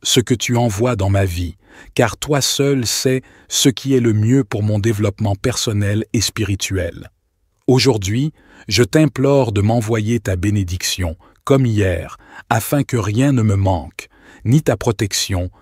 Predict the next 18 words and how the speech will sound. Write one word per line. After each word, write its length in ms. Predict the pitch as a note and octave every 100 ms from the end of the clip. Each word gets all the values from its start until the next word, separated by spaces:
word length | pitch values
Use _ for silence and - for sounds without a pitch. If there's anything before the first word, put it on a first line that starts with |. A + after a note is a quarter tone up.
| _
ni 180 | A#2 D3+
ta 160 | - B2
sagesse, 680 | - A2 F2+ F2+ F2 - G2+ - - -
ni 180 | B2 D3+
ta 180 | B2+
vérité 580 | G#2 B2 B2+ A2 - C3
qui 200 | G#2+ G#2+
apporte 380 | G2 - A#2 -
la 160 | F#2+ F2
justice. 720 | F2+ F2 - F2+ D#2+ - - _ _ _ - -
Je 140 | A2
me 140 | B2 C#3
livre 400 | D3+ F3+ A#2+ A2+
complètement 800 | - E3 - C#3 - A#2 A2+ -
à 100 | G#2
ta 140 | G2+
volonté 480 | G2 G#2+ G#2 G2 G#2+
divine, 680 | F2+ F#2+ E2+ E2+ C#2+ E2